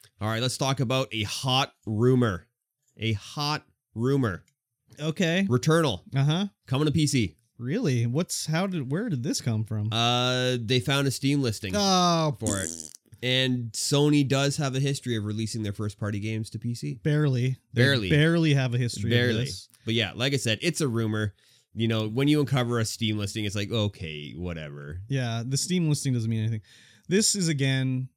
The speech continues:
Speaker 1: And it's not even named.
Speaker 2: It's Tower Sisyphus.
Speaker 1: It's not even named in there. It, it's just, it's just described it's from the developer, and it's described as a roguelike, bullet hell, third-person shooter, and sci-fi.
Speaker 2: Yes.
Speaker 1: It, the, the name's not even in
Speaker 2: It
Speaker 1: there.
Speaker 2: says Tower of Sisyphus, I think is the name, which was, like, the name of the D L C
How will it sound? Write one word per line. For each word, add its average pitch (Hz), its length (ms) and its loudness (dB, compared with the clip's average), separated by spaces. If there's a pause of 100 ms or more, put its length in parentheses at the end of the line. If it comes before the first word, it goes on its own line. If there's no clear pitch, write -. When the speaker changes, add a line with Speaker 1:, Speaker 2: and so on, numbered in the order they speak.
(120)
Speaker 1:
And 147 160 2
it's 165 220 0
not 208 200 4
even 175 360 4
named. 127 580 2
Speaker 2:
It's - 200 -6
Tower 117 260 -4
Sisyphus. - 400 -4
Speaker 1:
It's 123 100 0
not 123 160 0
even 117 280 0
named 98 320 -2
in 82 100 -10
there. 82 200 -10
It, 85 120 -10
it's 98 200 -8
just, 107 300 -6
it's 107 200 -10
just 101 260 -10
described 92 760 -8 (380)
it's 110 180 -8
from 123 240 -2
the 131 120 0 (180)
developer, 98 640 -4 (240)
and 107 60 -2
it's 104 100 -4
described 101 420 -4
as 85 60 -10
a 90 40 -8
roguelike, 107 580 0
bullet 113 260 -4
hell, 98 200 -2
third-person 101 540 -2
shooter, 98 300 -2
and 90 100 -6
sci-fi. 87 500 -8 (160)
Speaker 2:
Yes. 104 400 -4
Speaker 1:
It, 120 220 -2
the, 123 60 0
the 123 60 2
name's 123 260 4
not 98 160 0
even 85 200 -4
in 160 60 -4
Speaker 2:
It 147 80 -4
Speaker 1:
there. - 60 -6
Speaker 2:
says 175 200 2
Tower 135 300 0
of 113 60 -4
Sisyphus, 117 540 -4
I 117 60 -2
think 113 160 0
is 107 100 -2
the 110 100 -2
name, 107 240 0
which 117 140 0
was, 120 180 -2
like, 120 180 -2
the 120 100 -2
name 113 200 0
of 107 120 -2
the 110 100 -2
D 110 300 -2
L 104 160 -2
C 104 540 -4